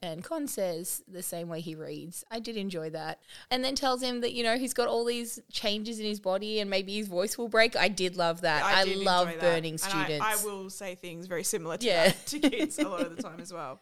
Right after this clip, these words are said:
Speaker 1: <laughs> But I just would like to make a final point about this scene, which is get him off the fucking desk. Get him in a chair. Seriously.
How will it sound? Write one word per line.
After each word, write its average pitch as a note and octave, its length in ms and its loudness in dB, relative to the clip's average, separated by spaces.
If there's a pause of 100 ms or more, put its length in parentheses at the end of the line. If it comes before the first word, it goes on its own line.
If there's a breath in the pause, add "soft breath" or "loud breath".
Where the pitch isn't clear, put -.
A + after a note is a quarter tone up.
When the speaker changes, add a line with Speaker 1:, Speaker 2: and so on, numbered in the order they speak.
(100)
Speaker 1:
<laughs> - 100 -20
But A#3 280 0
I A#3+ 140 6
just C#4 220 -2
would A#3+ 140 -6
like G#3+ 340 2
to - 100 0
make G3+ 280 -4
a F#3 100 2
final A3+ 380 -4
point F#3 260 -6
about F3 280 -2
this E3+ 100 -6
scene, F3 260 -4
which F3+ 160 -4
is F#3+ 120 -6 (100)
get G#3+ 320 6 (200)
him B3+ 260 -2
off E3+ 400 -2
the F#3+ 140 -2 (280)
fucking G3+ 440 2
desk. F#3 580 0
Get F#3 160 2
him F#3+ 100 -4
in F#3+ 80 0
a G3 80 0
chair. D#3+ 500 0 (520)
Seriously. E3 880 -2